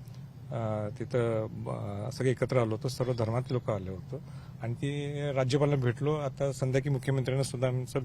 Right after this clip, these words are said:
भेटण्याचा आमचा, अ, प्रयत्न आहे. आणि, अ, माझी एवढीच विनंती राहील, अ, तुमच्या चॅनलच्या माध्यमातून की, अ, मागण्या, म्हणजे, अ, अ, गा-, गाव to गाव किंवा जिल्हा to जिल्हा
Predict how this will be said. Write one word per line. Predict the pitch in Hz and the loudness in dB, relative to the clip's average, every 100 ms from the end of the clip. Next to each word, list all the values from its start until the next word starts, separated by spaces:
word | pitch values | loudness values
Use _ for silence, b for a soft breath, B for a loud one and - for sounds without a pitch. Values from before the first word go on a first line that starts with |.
| 113 | 0
भेटण्याचा | 110 104 120 117 127 | -2 -2 -4 -2 -4
आमचा, | 113 151 175 B B B - | -2 -4 -6 B B B -4
अ, | 123 120 110 - | 2 2 2 2
प्रयत्न | 135 165 - 123 | 12 12 12 0
आहे. | 127 B B B B - | -2 B B B B -4
आणि, | 135 147 151 151 147 | 0 2 2 2 2
अ, | 143 147 151 | 0 -4 -6
माझी | 139 139 135 143 | -4 0 0 4
एवढीच | 156 147 160 147 | 6 6 4 6
विनंती | 139 156 160 | 6 8 8
राहील, | 135 123 120 117 107 | 8 6 4 -2 0
अ, | 107 107 - | 0 0 -4
तुमच्या | 110 - | -4 -4
चॅनलच्या | 110 117 110 110 123 | -2 -2 0 -2 -2
माध्यमातून | 113 110 101 107 98 127 143 B B B B B - - | 0 -2 -4 -4 -4 -6 -8 B B B B B -14 -8
की, | 131 131 131 127 127 | -4 -2 0 2 4
अ, | 123 120 | 4 4
मागण्या, | 123 120 127 143 160 170 - - 160 | 2 2 4 2 2 -2 -8 -10 -4
म्हणजे, | 135 135 | 0 4
अ, | 131 | 4
अ, | 120 113 107 107 104 98 104 120 117 110 107 127 127 131 110 | 2 -2 0 -2 -2 -4 -6 -8 -8 -8 -8 -8 -8 -8 2
गा-, | 135 131 117 | 4 4 6
गाव | 127 131 | 4 4
to | 139 | 4
गाव | 131 139 139 | 8 8 8
किंवा | 120 127 123 | 2 0 2
जिल्हा | 107 123 135 | 2 6 6
to | 135 | 6
जिल्हा | 120 123 131 | 2 2 2